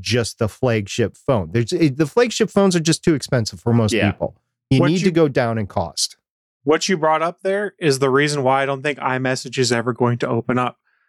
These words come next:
Speaker 3: because there are legit, there's legitimate use cases. People say, "I stick with Apple because I like iMessage and how this is all baked in," and people that don't leave because they're hooked into iMessage and like it.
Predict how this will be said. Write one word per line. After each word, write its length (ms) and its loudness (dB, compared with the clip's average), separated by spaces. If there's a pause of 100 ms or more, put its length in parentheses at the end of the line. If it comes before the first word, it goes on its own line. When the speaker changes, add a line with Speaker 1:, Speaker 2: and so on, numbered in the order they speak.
(120)
Speaker 3:
because 400 0
there 160 -2
are 240 2
legit, 600 -4
there's 260 0 (260)
legitimate 380 0
use 240 0
cases. 360 -4
People 280 -4
say, 200 0 (100)
"I 160 0
stick 320 -6
with 140 2
Apple 520 -4 (240)
because 380 -2
I 80 0
like 340 -2
iMessage 640 -4
and 100 -8
how 160 0
this 160 0
is 120 0
all 160 2
baked 360 -2
in," 220 0 (200)
and 160 -2
people 280 -2
that 160 2
don't 340 -4
leave 420 2
because 340 0
they're 160 0
hooked 260 -4
into 180 0
iMessage 680 -4 (280)
and 180 0
like 260 -2
it. 180 -20